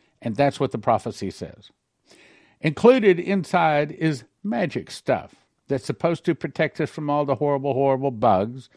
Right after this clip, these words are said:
and it doesn't really do that. Just to show you how real it is, I pulled this off the internet. Mississippi now officially rolls out digital driver's license. So your driver's license, your passport,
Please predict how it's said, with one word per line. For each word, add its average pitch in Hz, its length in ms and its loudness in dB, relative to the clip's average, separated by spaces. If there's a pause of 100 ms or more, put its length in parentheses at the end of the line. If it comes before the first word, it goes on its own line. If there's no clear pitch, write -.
(340)
and 147 880 0 (880)
it 98 80 -16
doesn't 147 300 0
really 143 260 -4
do 254 180 -6
that. - 260 -10 (880)
Just 170 220 0
to - 80 -4
show 185 220 4
you 165 200 4
how 135 340 4
real 143 360 2
it 104 140 0
is, 104 480 -6
I 98 80 -8
pulled 143 260 -4
this 127 160 -4
off 131 200 0
the 123 100 -4
internet. 120 320 -6
Mississippi 156 640 -2
now 156 240 -2
officially 156 480 -4
rolls 156 340 0
out 143 260 -2
digital 165 540 0
driver's 135 540 0
license. 98 520 -8 (460)
So 151 280 0
your 131 180 0
driver's 160 520 4
license, 143 600 0 (480)
your 135 180 0
passport, 147 960 2